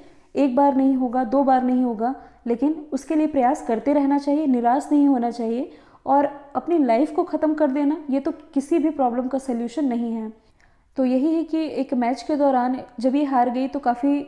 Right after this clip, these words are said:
हुटिंग की गई इनकी, और ये सदमा इनसे बर्दाश्त नहीं हुआ और इन्होंने ये कदम उठाया कि इन्होंने अपना जीवन ही समाप्त कर लिया।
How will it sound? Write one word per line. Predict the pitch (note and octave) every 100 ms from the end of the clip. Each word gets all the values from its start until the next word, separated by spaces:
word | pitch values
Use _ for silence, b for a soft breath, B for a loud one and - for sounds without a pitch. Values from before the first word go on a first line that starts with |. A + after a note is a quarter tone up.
| -
हुटिंग | B3+ - D4
की | C#4+
गई | B3+ B3+
इनकी, | A3+ A3 C4+ D4 B B -
और | B3
ये | C4+
सदमा | D4+ C#4 B3 D4+
इनसे | D4 C#4+
बर्दाश्त | B3+ A3+ A#3 C4+ D4
नहीं | C#4+
हुआ | C#4+ D4
और | E4 C4+ C4+
इन्होंने | C#4+ C#4 C4+ B B B
ये | A#3+ C#4+
कदम | C#4+ C#4 C4+
उठाया | C4 B3+ B3
कि | C#4+ D#4
इन्होंने | D4+ C4+ C#4 D4+ C#4+ D4
अपना | - D4
जीवन | B3 B3+ B3+
ही | D4
समाप्त | D#4 A#3+ A#3 A#3+
कर | A#3 A3
लिया। | A3 A3+ A3+